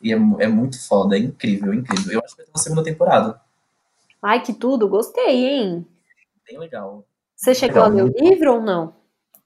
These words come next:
Speaker 1: Eu não li o livro, porém, é, eu posso até tentar lembrar o nome da autora, porque eu comentei com uma amiga minha dessa série, e ela comentou que essa autora é incrível,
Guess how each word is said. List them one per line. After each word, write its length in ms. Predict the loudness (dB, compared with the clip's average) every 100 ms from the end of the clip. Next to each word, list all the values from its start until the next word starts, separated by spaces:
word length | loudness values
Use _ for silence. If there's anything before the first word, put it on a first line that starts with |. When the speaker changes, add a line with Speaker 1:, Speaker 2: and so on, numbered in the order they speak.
| _
Speaker 1:
Eu 100 | 2
não 260 | 4 6 6
li 120 | 6
o 40 | 2
livro, 400 | 2 2 0 0
porém, 600 | 2 4 2 2 -2 0
é, 640 | 4 6 8 8 6 4 0
eu 120 | -4
posso 240 | -2 -2 -2
até 180 | -2 0
tentar 300 | 2 4 2
lembrar 320 | 2 4 4
o 60 |
nome 180 | 4 2
da 100 | 2
autora, 460 | 2 0 2 4 4
porque 320 | 0 -6 -2
eu 140 | -2 0
comentei 400 | 0 0 -2 -4
com 100 | 0
uma 120 | 0
amiga 280 | 2 2 2
minha 240 | 2 0
dessa 240 | -2 -2
série, 400 | 0 4 4 4
e 140 | 2 4
ela 300 | 4 4 2
comentou 600 | -2 -4 -2 -2 -2 -4
que 180 | -2 -2
essa 160 | 0
autora 220 | 0 0
é 40 | -2
incrível, 580 | 0 0 2 0 -2